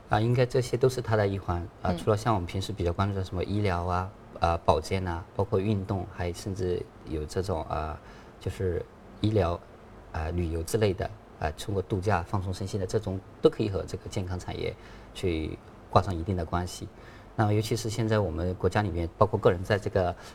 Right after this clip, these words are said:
Speaker 1: 护理品啊，还有运动啊，尤其是户外运动啊等方面，它的一个支出比起美国还有欧洲这些国家的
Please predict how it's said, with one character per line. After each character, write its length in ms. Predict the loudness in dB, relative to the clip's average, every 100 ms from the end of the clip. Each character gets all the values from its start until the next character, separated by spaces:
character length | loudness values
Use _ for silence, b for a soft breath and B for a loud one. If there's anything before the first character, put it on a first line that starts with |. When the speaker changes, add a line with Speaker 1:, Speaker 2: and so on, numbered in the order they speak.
| 0 6
Speaker 1:
护 80 |
理 80 | 6
品 200 | 6 0 0
啊， 160 | 0
还 80 | 2
有 60 | 2
运 180 | 2 2
动 120 | 2
啊， 40 |
尤 60 | 2
其 140 | -2
是 60 | -4
户 160 | 4 6
外 80 |
运 180 | 6 2
动 160 | 0 -2
啊 100 | -2
等 120 | -2 -2
方 140 | -2
面， 160 | -4 -2
它 100 | -4
的 80 | -2
一 80 | -2
个 80 |
支 140 | -2 -4
出 180 | -4 -4
比 100 | -4
起 160 | -4
美 120 | -4
国 260 | -2 0 0 -2
还 160 | -4
有 100 | -2 -2
欧 100 | -2
洲 100 | -2
这 100 | -2
些 140 | -2
国 140 | -2
家 100 | 0
的 100 | -2